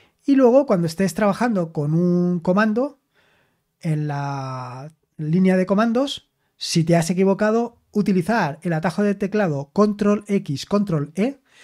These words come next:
se te abrirá NeoVim y allí puedes editarlo perfectamente y cuando salgas de NeoVim se ejecutará. Incluso si no quieres que se ejecute, puedes, eh, escribir en vez de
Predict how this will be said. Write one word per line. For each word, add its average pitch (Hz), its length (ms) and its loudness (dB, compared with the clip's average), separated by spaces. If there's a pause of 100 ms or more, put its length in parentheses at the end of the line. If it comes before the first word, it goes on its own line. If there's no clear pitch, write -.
(140)
se 196 180 2
te 202 100 0
abrirá 185 600 0 (100)
NeoVim 214 680 2 (680)
y 277 460 2
allí 165 240 2
puedes 190 480 0
editarlo 160 560 0
perfectamente 208 920 -2
y 220 120 0
cuando 202 260 2
salgas 202 400 0
de 175 100 0
NeoVim 226 520 0
se - 160 -4
ejecutará. 156 540 -4 (580)
Incluso 208 520 4
si 196 140 0
no 165 140 0
quieres 202 180 2
que 190 80 0
se 180 100 0
ejecute, 202 360 0
puedes, 180 220 -2
eh, 202 180 -4
escribir 202 420 -2
en 151 120 -2
vez 185 120 0
de 160 220 -2